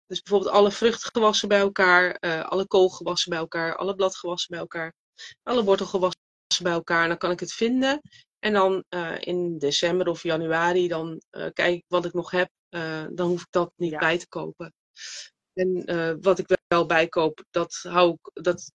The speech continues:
Speaker 1: dat doe ik in, eh, van die grote, eh, plastic bakken met een, eh, deksel erop, zodat ze niet nat
Speaker 2: Mhm.
Speaker 1: kunnen worden. Maar ik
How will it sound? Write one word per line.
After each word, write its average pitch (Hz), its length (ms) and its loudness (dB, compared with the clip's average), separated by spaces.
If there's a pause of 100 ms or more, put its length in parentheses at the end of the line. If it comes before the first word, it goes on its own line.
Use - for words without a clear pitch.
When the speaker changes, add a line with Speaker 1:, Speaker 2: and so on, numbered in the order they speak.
(120)
Speaker 1:
dat 180 160 4
doe 185 140 4
ik 180 100 -10
in, 185 300 0
eh, 180 160 0
van 190 120 -4
die 180 100 -2
grote, 180 840 0
eh, 165 220 -6 (100)
plastic 185 360 -2
bakken 180 320 -2
met 175 220 -4
een, 165 220 -8
eh, 165 120 -6
deksel 208 400 -4
erop, 220 260 -2
zodat 185 340 -2
ze - 120 -6
niet 185 180 -2
nat 208 140 -4
Speaker 2:
Mhm. 185 100 -8
Speaker 1:
kunnen 226 200 0
worden. 240 340 -2 (720)
Maar 208 200 6
ik - 80 2